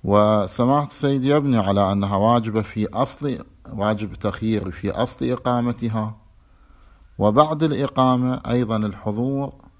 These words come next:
يكون ماذا؟ آه، واجبا تخييريا،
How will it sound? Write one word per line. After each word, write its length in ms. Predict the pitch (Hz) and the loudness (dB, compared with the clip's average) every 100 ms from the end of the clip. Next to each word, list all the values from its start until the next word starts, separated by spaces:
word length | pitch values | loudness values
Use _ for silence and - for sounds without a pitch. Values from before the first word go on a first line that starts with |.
| _ _ 101 | _ _ -8
يكون 440 | 92 87 104 104 | -8 -6 -4 -2
ماذا؟ 540 | 104 101 98 98 104 - - - - - - - - - | -2 -2 -4 -4 -6 -10 -20 -20 -20 -20 -20 -20 -20 -18
آه، 720 | - 82 85 85 - - - - | -10 -8 -8 -10 -10 -12 -14 -10
واجبا 480 | 98 98 98 104 107 | -2 0 0 -4 -6
تخييريا، 680 | 92 78 - 80 76 - | -4 -8 -6 -6 -6 -10